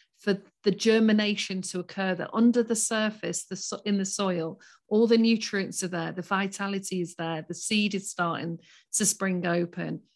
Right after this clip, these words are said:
and it could be a very exciting time. So even though we, we always talk about the shadow, we always talk about the, the work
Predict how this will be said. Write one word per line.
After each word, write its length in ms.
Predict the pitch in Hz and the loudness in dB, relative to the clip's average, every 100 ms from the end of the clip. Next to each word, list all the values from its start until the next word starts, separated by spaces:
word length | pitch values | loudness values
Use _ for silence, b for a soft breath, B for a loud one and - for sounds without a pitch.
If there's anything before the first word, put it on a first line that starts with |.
| _ - | _ 0
and 320 | 185 185 180 b b - | 4 4 2 b b -4
it 160 | 214 | -2
could 360 | - - 214 214 | -2 0 0 2
be 300 | 196 180 170 | 0 0 -2
a 60 | 180 | -8
very 320 | 180 180 180 | -2 0 0
exciting 560 | - - 185 175 180 180 | -4 -8 -6 -4 -4 -4
time. 320 | - 185 180 | -2 -4 -2
So 220 | - 185 | -2 -2
even 320 | 220 226 226 | 0 2 4
though 140 | 214 196 | 4 2
we, 300 | 202 202 196 b b b | -2 -4 -6 b b b
we 120 | 226 247 | 6 6
always 220 | 285 - | 6 4
talk 200 | 247 220 | 0 0
about 220 | 196 175 | -2 -2
the 60 | 180 | -4
shadow, 400 | - 180 170 175 | -4 -4 -4 -2
we 140 | 196 | -2
always 200 | 208 202 | -2 -4
talk 160 | 196 - | -8 -6
about 260 | 180 170 | -4 -4
the, 120 | 185 175 - | -4 -10 -2
the 100 | 185 | 0
work 260 | 185 175 | 2 -2